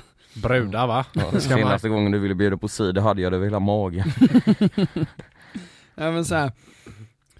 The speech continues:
Speaker 3: ja, jag råkar väldigt sällan ut för otrevliga eller dumma tjejer. Utan det är alltid dumma, elaka killar som kommer fram till mig. Jag och Simon var ju på Bongo häromdagen, eh, innan jag drog till Lacka. Ja, det är i förrgår då.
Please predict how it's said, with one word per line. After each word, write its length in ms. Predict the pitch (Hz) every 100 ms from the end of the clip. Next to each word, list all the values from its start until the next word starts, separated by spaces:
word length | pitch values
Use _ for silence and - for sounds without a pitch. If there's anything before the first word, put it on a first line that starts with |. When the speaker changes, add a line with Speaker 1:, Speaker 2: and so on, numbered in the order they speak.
| _ -
Speaker 3:
ja, 420 | 165 156 143 147
jag 400 | 160 170 180 185
råkar 300 | 185 - 180
väldigt 460 | 214 170 139 143
sällan 380 | - 170 139 139
ut 180 | 139 117
för 120 | -
otrevliga 840 | 147 147 - 135 123 120 117 123 120
eller 300 | 127 120 120
dumma 500 | 151 135 117 113 113
tjejer. 560 | 139 143 110 127 165 - _ _ - _ _ _
Utan 260 | 151 165 160
det 100 | 165
är 40 |
alltid 380 | 175 185 - 135
dumma, 600 | 127 185 185 135 131 143 -
elaka 600 | 185 139 120 120 - 120
killar 460 | 156 139 117 135
som 160 | 156 151
kommer 180 | 156 156
fram 220 | 151 117
till 100 | 127
mig. 160 | 110 - _ _ _ - _ _
Jag 200 | - 147
och 80 | 147
Simon 380 | - 175 139 151
var 120 | 185
ju 60 | 147
på 100 | 147
Bongo 560 | 139 127 120 123 120 117 - _ _ -
häromdagen, 720 | 131 123 120 127 131 147 143 - _
eh, 280 | 139 131 135
innan 260 | 139 127 143
jag 120 | 135
drog 180 | 131 -
till 100 | 135
Lacka. 320 | 131 _ 131
Ja, 220 | 139 151
det 100 | 170
är 220 | 156 147
i 120 | 147 143
förrgår 380 | 135 120 139
då. 140 | 156